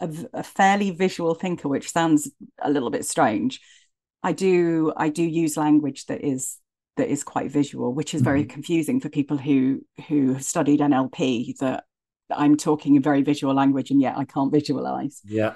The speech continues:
Speaker 2: yeah.
Speaker 1: Um, and, um, but, and part of that, I think, is because, um, subconsciously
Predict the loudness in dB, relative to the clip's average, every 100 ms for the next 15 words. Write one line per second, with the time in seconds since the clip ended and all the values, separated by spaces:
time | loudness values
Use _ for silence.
0 | -8 -12 -4 4 8 8 6 4 -2 -6
1 | _ _ _ 0 2 4 4 2 2 0
2 | 0 0 0 -2 -4 0 2 2 4 2
3 | 2 0 0 0 -2 -4 -4 -8 -10 -2
4 | 2 2 0 -8 -6 -2 -2 -2 -4 -4
5 | -2 -4 -4 -6 -6 -4 -4